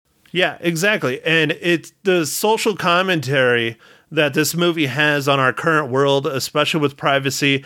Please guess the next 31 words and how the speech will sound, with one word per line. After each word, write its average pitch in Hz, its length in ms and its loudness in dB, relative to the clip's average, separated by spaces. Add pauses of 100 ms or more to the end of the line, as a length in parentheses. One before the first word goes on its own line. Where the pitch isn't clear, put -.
(300)
and 143 140 0
all 156 180 2
the 143 120 2
leaks 147 420 -2
of, 143 480 0
like, 127 320 0
Facebook 143 760 -2
and 110 180 -6
Twitter. 139 680 0
Well, 156 240 -2
I 175 80 -4
don't 180 160 -2
think 151 140 -8
Twitter's 123 300 -6
had 110 100 -2
a 110 60 -4
leak, 107 280 -8
but, 123 220 -2 (320)
you 220 80 0
know, 180 140 0
the, 147 260 -4
the 190 160 0
multiple 202 400 -2
social 196 400 -2
medias 175 560 0 (340)
with 151 280 -2
their 170 180 2
different 156 460 -2
leaks 143 400 0
and 135 400 -2
the, 123 420 -2